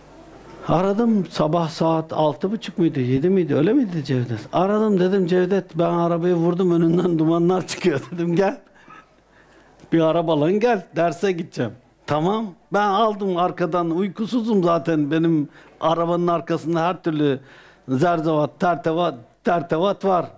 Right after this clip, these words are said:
Kilimi yaydım, battaniye koydum, yastığı koydum. Bir tane de kitap aldım elime. Yan yattım, çamura battım, bekliyorum onu. Cevdet geldi. Trafikle uğraşırken Cevdet'in arabayı da bağladı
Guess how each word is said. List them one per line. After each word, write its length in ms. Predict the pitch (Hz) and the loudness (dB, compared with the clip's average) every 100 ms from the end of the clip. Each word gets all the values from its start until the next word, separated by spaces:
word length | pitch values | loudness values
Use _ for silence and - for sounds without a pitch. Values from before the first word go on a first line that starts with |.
| - _ | -20 _
Kilimi 340 | - 185 190 196 | 0 2 2 2
yaydım, 580 | 175 165 131 135 156 147 | 2 2 0 -2 -2 -2
battaniye 600 | 175 - 190 180 160 - | -2 -2 0 2 0 -2
koydum, 360 | 123 117 131 | -4 -2 0
yastığı 420 | 165 165 - 180 | 2 0 0 -2
koydum. 400 | 151 127 117 131 127 - - | -2 -4 -4 -6 -6 -8 -4
Bir 100 | 190 | 0
tane 200 | 208 190 | 0 0
de 120 | 175 | -2
kitap 320 | 175 160 185 165 | -2 -4 0 0
aldım 300 | 143 131 117 | 0 0 -2
elime. 320 | 110 113 156 | -2 -4 -2
Yan 180 | 175 190 | 0 2
yattım, 460 | 190 170 - 143 | 2 0 -4 -4
çamura 380 | 135 180 185 185 | -2 0 0 0
battım, 340 | 151 - 165 | -2 -4 -4
bekliyorum 400 | 185 185 208 190 139 | -2 -2 0 0 0
onu. 180 | 107 - - - - | -6 -14 -20 -20 -4
Cevdet 500 | 135 147 143 185 180 | 0 2 2 0 0
geldi. 440 | 202 190 190 226 233 _ _ _ _ _ _ _ _ _ - - - | -2 0 -2 -4 -8 _ _ _ _ _ _ _ _ _ -20 -20 -8
Trafikle 540 | - 190 165 214 185 180 | -2 -2 -2 -4 0 2
uğraşırken 680 | 160 175 160 180 156 180 | 2 2 0 -2 0 -2
Cevdet'in 500 | 165 165 156 151 147 | 0 0 0 0 2
arabayı 420 | 151 147 139 139 120 | 2 2 2 2 0
da 120 | 117 | 0
bağladı 260 | 104 95 | 0 0